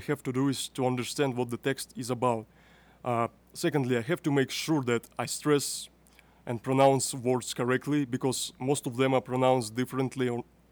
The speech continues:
not even, uh, used in, uh, modern Russian language. And, uh, this responsibility and preparation steps, uh, make me a needed member of the liturgy's structure in my church.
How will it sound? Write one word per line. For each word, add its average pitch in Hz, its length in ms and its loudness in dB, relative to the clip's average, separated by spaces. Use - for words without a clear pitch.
not 139 300 2
even, 123 260 -2
uh, 120 140 -2
used 135 480 -2
in, 123 140 0
uh, 110 340 -2
modern 127 360 2
Russian 127 320 2
language. 151 400 -2
And, 127 260 -2
uh, 117 200 -2
this 139 320 0
responsibility 139 880 0
and 120 180 -6
preparation 135 560 0
steps, - 520 -2
uh, 117 300 -2
make 135 300 2
me 131 380 4
a 139 60 0
needed 139 380 2
member 131 420 4
of 117 140 -2
the 120 160 2
liturgy's 123 720 -4
structure - 580 0
in 120 60 -2
my 117 100 -2
church. 113 420 -8